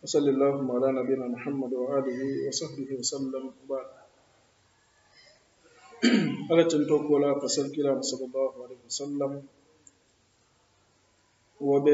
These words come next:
boron ko la je na bi darso min mutana lonti. Kana no wato la ko bondi kitabo dum yalla wala mulakhasul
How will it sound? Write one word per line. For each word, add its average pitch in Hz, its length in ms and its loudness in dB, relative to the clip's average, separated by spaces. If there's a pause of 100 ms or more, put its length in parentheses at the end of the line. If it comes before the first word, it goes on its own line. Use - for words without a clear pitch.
boron 139 340 4
ko 139 180 2
la 143 60 2 (100)
je 147 160 2 (1400)
na 135 100 4 (640)
bi 135 100 0 (100)
darso 139 300 2 (100)
min 147 180 -2
mutana 131 340 -4 (100)
lonti. 127 280 -2 (1800)
Kana 135 240 0 (380)
no 139 280 0 (120)
wato 143 340 4
la 135 60 2 (240)
ko - 100 -20
bondi 139 260 0 (100)
kitabo 139 420 0
dum 143 220 -4
yalla 139 220 0 (240)
wala 139 160 -2 (120)
mulakhasul 135 560 -6